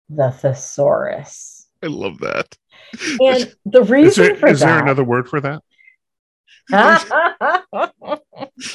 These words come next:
Speaker 1: The reason for that is that the thesaurus multiplies possibilities exponentially. And so he actually asks his math teacher, and this is my favorite moment of the whole novel,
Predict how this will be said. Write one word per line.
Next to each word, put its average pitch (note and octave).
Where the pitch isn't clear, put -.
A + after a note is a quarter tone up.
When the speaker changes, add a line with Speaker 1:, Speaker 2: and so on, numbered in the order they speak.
Speaker 1:
The G3
reason B3+
for E3
that C3
is E3
that D3+
the F3
thesaurus G#3
multiplies F3
possibilities D#3+
exponentially. E3
And G#3+
so F3+
he G#3
actually G3+
asks E3+
his G3+
math D#3+
teacher, D3
and F#3+
this G3
is F#3
my F3+
favorite F3
moment D#3+
of D3
the D#3+
whole D3+
novel, C#3+